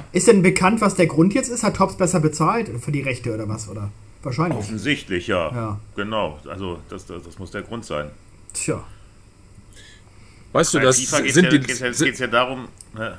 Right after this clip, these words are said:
Speaker 2: maximales
Speaker 3: Weißt du, das
Speaker 2: Geld rauszuholen und nicht um irgendwelche, um welche, irgendwelche Traditionen. Die sind denen ja
Speaker 3: Wei-,
Speaker 2: egal.
Speaker 1: Ja, klar.
Speaker 3: weißt du, dass, Olli, waren die Zahlen bei Panini in den letzten Jahren schlechter bei den, bei den letzten W M und E M?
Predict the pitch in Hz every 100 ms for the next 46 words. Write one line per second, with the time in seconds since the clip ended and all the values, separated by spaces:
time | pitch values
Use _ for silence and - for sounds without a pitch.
0 | 95 120 - 131 147 117 139 127 - 98
1 | 90 - 95 85 92 113 110 120 113 120
2 | 117 120 113 107 107 104 101 107 107 110
3 | 110 104 98 92 - 123 92 78 87 98
4 | 101 95 98 98 120 95 73 120 120 131
5 | 123 185 185 143 - 135 156 156 170 151
6 | 147 - 170 170 165 160 147 127 147 139
7 | 139 160 170 165 156 147 151 - 143 139
8 | 135 - 143 170 135 127 113 117 117 110
9 | 117 113 113 - 113 113 113 113 131 120
10 | 113 110 131 175